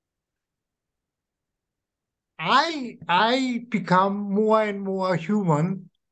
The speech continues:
through the marriage. I'm the minister. You, you think about I'm the very well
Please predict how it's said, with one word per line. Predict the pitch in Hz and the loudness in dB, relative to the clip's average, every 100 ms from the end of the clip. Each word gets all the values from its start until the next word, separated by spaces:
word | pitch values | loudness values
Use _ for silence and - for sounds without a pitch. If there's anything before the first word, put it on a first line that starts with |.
| - | -6
through | - 233 240 | 2 2 4
the | 202 | 2
marriage. | 190 202 185 147 - - - _ _ _ _ _ _ _ _ _ _ _ _ _ _ _ _ _ _ _ _ _ _ _ _ _ _ _ _ _ _ _ - 180 170 175 - 165 165 | 2 2 2 0 -6 -16 -20 _ _ _ _ _ _ _ _ _ _ _ _ _ _ _ _ _ _ _ _ _ _ _ _ _ _ _ _ _ _ _ -20 -16 -12 -12 -4 -4 0
I'm | 202 233 320 311 | 4 4 4 4
the | 254 | 2
minister. | 214 220 202 - - 143 185 - _ - | 2 2 2 0 -2 -2 -2 -8 _ 0
You, | 220 269 262 202 | 4 4 4 0
you | 277 294 - | -2 -2 -2
think | 294 240 | -2 2
about | 220 208 202 196 | 2 4 0 -2
I'm | 190 170 190 196 190 | -4 -4 -4 -4 -2
the | 180 170 160 - 190 | -2 -4 -12 -4 4
very | 220 226 202 | 4 4 -4
well | 170 185 180 180 196 196 | -6 -6 -4 -4 -2 -4